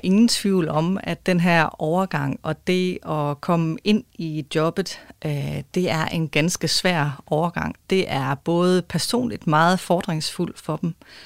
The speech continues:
Undervejs i, øh, uddannelsesforløbet, der kan man se på det forløb med mange hvilepæle og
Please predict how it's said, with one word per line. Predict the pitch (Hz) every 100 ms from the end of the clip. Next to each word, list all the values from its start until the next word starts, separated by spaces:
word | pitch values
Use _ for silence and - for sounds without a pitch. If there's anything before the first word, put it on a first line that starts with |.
| - - - - - -
Undervejs | 180 185 214 208 -
i, | 170 160
øh, | 151 147 143 -
uddannelsesforløbet, | 196 214 180 165 - 165 170 156 156 -
der | 170 170
kan | - 160
man | 143 139
se | - 107
på | - 165
det | 165 165
forløb | 160 160 156 -
med | 147 139 131
mange | 131 165
hvilepæle | 160 165 170 208 233 233 170 165 165 139
og | 139 135